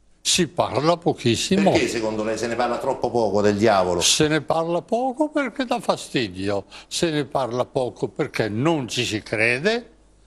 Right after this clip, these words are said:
Speaker 1: se ne parla poco perché si pensa che sia inutile parlare del diavolo, mentre invece è straorda-, straordinariamente utile,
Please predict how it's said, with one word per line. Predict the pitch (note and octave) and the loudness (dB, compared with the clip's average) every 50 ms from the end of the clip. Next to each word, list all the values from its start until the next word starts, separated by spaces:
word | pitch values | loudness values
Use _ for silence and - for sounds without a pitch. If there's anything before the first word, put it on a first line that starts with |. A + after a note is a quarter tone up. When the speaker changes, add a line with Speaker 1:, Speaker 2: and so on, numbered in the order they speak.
| - - _ | -20 -18 _
Speaker 1:
se | - - - - A3+ | -6 -4 0 0 0
ne | A3 G3+ F#3 | 0 0 -2
parla | D3+ - F3 F3 D#3+ D3+ D#3 D3+ | -2 -2 -2 -2 -2 0 -2 -2
poco | - - C#3 B2 A#2+ A#2 - - A#3+ A#3 | -2 -2 -4 -4 -4 -4 -4 -4 -6 -4
perché | - - A#3 A3+ G#3+ - - F3 | -2 -2 -4 -4 -2 -2 -4 -4
si | - - G#3 | -2 -2 -4
pensa | F#3 - D3+ C#3 C#3+ C#3+ C#3+ - G#3 G3+ | -2 -2 -2 0 -2 -2 -2 -2 -2 -2
che | - - E3 | -2 -4 -4
sia | - - - C3+ C3 C3+ C#3 D3 - - - _ _ _ - | -4 -4 -4 -2 0 0 0 -2 -4 -8 -20 _ _ _ -2
inutile | - G#3 A3 F3+ D#3+ D3 C#3 A#2+ - - F3 E3 D#3+ D#3+ | 0 0 2 2 0 -2 -2 -2 -2 0 0 2 0 0
parlare | D#3 - - E3+ D#3+ C#3 A2 G2 G2 G#2 B2 C3+ | -2 -2 -2 0 0 0 -2 -2 -2 -2 -2 0
del | B2 D3 C#3 | 0 -2 -2
diavolo, | A2+ G#2+ F#2 F#2 G2+ G2 A#2 C#3+ D#3 C3 - - - _ _ _ _ _ _ _ - - - - - _ | -2 -2 -2 0 0 2 2 2 0 -2 -4 -8 -20 _ _ _ _ _ _ _ -20 -20 -20 -20 -16 _
mentre | - A#2 A2+ B2 D#3 G3 G3+ E3+ B2 A#2+ D3 D#3+ | -4 -2 0 2 2 2 2 0 0 0 2 2
invece | E3+ D3+ B2+ B2+ C3 C#3 C#3 C3+ - - F#3+ F#3+ G3 - - - - _ _ | 2 0 0 0 2 2 0 0 0 -2 -2 -2 -4 -8 -14 -20 -20 _ _
è | - D#3+ D3 | 0 0 2
straorda-, | - - - - - B2 C3+ C#3+ C3+ C#3+ C#3 C3+ B2+ C3 C3 A#2+ B2 D#3 - - | 0 -2 -4 -4 -2 0 2 4 4 4 2 2 2 2 2 2 0 -4 -8 -10
straordinariamente | - - - - - - D#3+ F3+ E3+ E3 D3+ C#3+ A#2+ C#3 D3+ C#3+ D3 C#3 C#3 D3+ E3+ F3 D#3+ B2+ A#2 D3 F3 F#3 D#3+ - D3 | -8 -8 -8 -6 -2 0 2 2 4 4 2 0 0 0 0 2 2 2 2 4 2 2 2 0 0 0 0 0 -2 0 0
utile, | A#2+ B2+ D#3+ F#3 F3 A3 G#3+ F#3 D#3 B2 G2 - | 2 2 2 2 2 0 2 2 2 0 0 -4